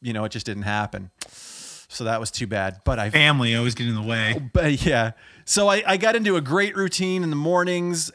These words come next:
Speaker 1: uh, of, uh, you know, doing my smorp and then doing some Donkey Kong Country and having a coffee and then getting on with the day. And I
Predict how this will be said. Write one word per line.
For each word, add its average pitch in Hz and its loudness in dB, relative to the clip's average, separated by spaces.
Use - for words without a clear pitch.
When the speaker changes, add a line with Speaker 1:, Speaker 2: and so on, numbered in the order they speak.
Speaker 1:
uh, 127 2
of, 120 -2
uh, 127 -6
you 127 -6
know, 120 -4
doing 135 -4
my 123 -2
smorp 175 0
and 135 -4
then 123 -4
doing 113 -4
some - -4
Donkey 175 0
Kong 185 0
Country 175 0
and 143 -2
having 139 -2
a 113 -10
coffee 160 -2
and 139 -4
then 139 -4
getting 143 -6
on 135 -2
with 127 -6
the 123 -12
day. 113 -2
And 135 -4
I 139 -2